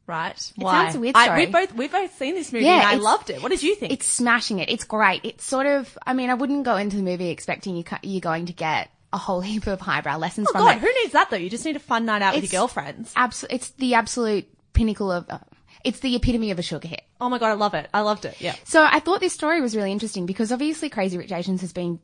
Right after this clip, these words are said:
Speaker 2: doing amazing in the box office.
Speaker 1: Mm-hmm.
Speaker 2: But what I s-, read in Sydney Morning Herald this week by Carl Quinn, I think, who is their T V and film writer,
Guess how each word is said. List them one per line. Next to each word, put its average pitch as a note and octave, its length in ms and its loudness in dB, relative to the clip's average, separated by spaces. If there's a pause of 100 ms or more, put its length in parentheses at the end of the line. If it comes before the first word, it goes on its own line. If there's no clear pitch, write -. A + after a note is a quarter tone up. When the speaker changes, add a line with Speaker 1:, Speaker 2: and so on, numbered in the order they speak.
Speaker 2:
doing F#3 240 -2
amazing E3+ 380 -4
in D#3+ 80 -4
the D#3 60 -8
box D#3+ 280 -6
office. - 380 -12
Speaker 1:
Mm-hmm. A3+ 320 -12
Speaker 2:
But G#3+ 180 2
what C4+ 160 4
I D4+ 100 4
s-, D#4 200 -4
read G#3+ 300 0
in G3+ 260 0
Sydney G3 220 -4
Morning F#3 180 -2
Herald D4 300 0
this A3+ 180 -8
week D#3 300 -8
by E3+ 380 -4
Carl G3 260 0
Quinn, G3 240 -6
I E3+ 60 -4
think, E3 200 -8
who E3+ 100 -6
is E3 140 -8
their E3 160 -8
T E3 160 -8
V E3 120 -8
and D#3 140 -10
film F3 200 -4
writer, F#2+ 260 -6